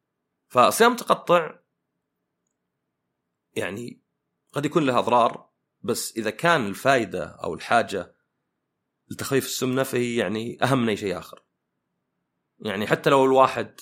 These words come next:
إذا بيدخن بينحف، قد يكون مؤقتًا شيء مقبول، لأن السمنة قاتلة، حرفيًا قاتلة. فمثلًا صيام متقطع، آه، من الأشياء اللي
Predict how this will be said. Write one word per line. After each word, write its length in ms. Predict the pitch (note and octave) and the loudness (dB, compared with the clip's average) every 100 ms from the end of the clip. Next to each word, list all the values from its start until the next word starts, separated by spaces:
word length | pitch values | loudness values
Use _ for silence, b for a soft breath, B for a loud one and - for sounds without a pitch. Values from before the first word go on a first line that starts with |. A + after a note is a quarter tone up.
| - B2 | -10 -6
إذا 100 | A2 | -4
بيدخن 680 | A2+ B2 - - F2 - _ _ _ _ _ _ _ _ _ | -2 -2 -2 -12 -12 -12 _ _ _ _ _ _ _ _ _
بينحف، 640 | G#2 C3 A#2+ B2 - - _ _ _ _ _ - | 0 2 2 -2 -2 -14 _ _ _ _ _ -10
قد 140 | D3+ | 0
يكون 340 | C#3 C3+ C#3 B2 | 0 2 -2 0
مؤقتًا 500 | C3 C#3 B2+ - A2+ | -2 -2 -6 -6 -6
شيء 480 | - A2 G#2+ - _ _ | -4 -4 -4 -12 _ _
مقبول، 500 | - - A2 G2+ E2 | -12 -12 -6 -6 -4
لأن 140 | F#2 G#2+ | -6 -6
السمنة 300 | - D#3 C#3 | -6 -6 -2
قاتلة، 480 | - A2+ - - _ _ _ _ _ _ _ _ _ _ _ _ _ _ _ | 0 0 -2 -16 _ _ _ _ _ _ _ _ _ _ _ _ _ _ _
حرفيًا 320 | - - C#3 | -6 2 0
قاتلة. 460 | - G2 E2 D#2+ _ _ _ _ _ _ _ _ _ _ - | 0 -8 -8 -16 _ _ _ _ _ _ _ _ _ _ -4
فمثلًا 260 | A#2+ D3 | 2 4
صيام 200 | C#3 A3+ | 6 2
متقطع، 640 | A3 - G3 - B2 A#2 - _ _ _ _ _ _ _ _ | 2 0 0 2 -4 -4 -18 _ _ _ _ _ _ _ _
آه، 220 | G#2+ A2 A2 | 0 2 2
من 80 | |
الأشياء 340 | C3+ C#3+ G3 F#3 | 2 2 6 4
اللي 520 | D#3+ D#3 D3+ C#3 | 4 -4 -6 -10